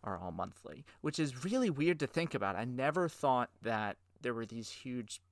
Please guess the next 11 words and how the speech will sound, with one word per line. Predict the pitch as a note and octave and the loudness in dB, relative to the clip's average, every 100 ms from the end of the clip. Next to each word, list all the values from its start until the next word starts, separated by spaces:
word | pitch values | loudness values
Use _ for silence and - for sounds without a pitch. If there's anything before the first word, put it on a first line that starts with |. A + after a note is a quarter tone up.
| _ _ - | _ _ -16
breaks | A2+ D3 E3+ - - | -4 -2 -2 -4 -12
between | - - A#2 A#2+ | -12 -6 -4 -2
issues. | F3 A2+ G#2 | -2 -2 0
I | G#2 | 2
always | A2+ A#2 | 2 0
thought | - A2+ - | -2 -2 -2
the | G#2+ | -8
monthly | - A2+ A#2 - A#2 | -4 -4 -2 -2 -4
was | G2 | -2
very | G#2 G2 | -2 -2
standard. | - B2+ C3 G2 - | -2 -4 -4 -6 -14